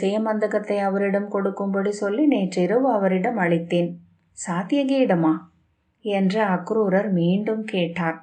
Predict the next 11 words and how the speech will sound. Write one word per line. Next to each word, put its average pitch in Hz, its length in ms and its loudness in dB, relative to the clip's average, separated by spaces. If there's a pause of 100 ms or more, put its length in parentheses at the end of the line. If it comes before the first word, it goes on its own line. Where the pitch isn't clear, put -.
(220)
அவர் 220 260 -2
நெற்றியில் 311 480 2
விழுந்த 233 340 6
முடிச்சை 202 560 -2
திருஷ்டத்யும்னன் 196 840 -2
நோக்கினான். 190 560 0 (460)
"ஏன்?" 190 440 2 (260)
என்றான். 170 560 -4 (460)
"ஒன்றுமில்லை" 208 920 6
என்றார் 185 580 -2 (100)
அக்ரூரர். 170 640 -2